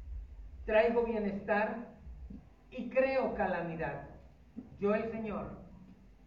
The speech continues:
hago todas estas cosas". Por eso es bueno decir: "Hágase tu voluntad en la tierra como en el cielo". Amén.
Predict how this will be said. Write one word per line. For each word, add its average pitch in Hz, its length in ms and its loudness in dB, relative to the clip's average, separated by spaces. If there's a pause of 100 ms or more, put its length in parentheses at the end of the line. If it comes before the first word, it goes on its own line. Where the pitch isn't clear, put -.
hago 170 340 -2
todas 156 400 -6
estas - 340 -12
cosas". - 300 -16 (960)
Por 165 140 -6
eso 165 120 -10
es 165 120 -10
bueno 160 300 -10
decir: 185 460 -8 (640)
"Hágase 147 380 -6
tu 165 160 -10
voluntad 156 540 -10 (1000)
en 143 100 -12
la 143 200 -8
tierra 131 340 -8
como 113 180 -10
en 123 100 -10
el 98 160 -12
cielo". 98 220 -16 (920)
Amén. 196 580 -2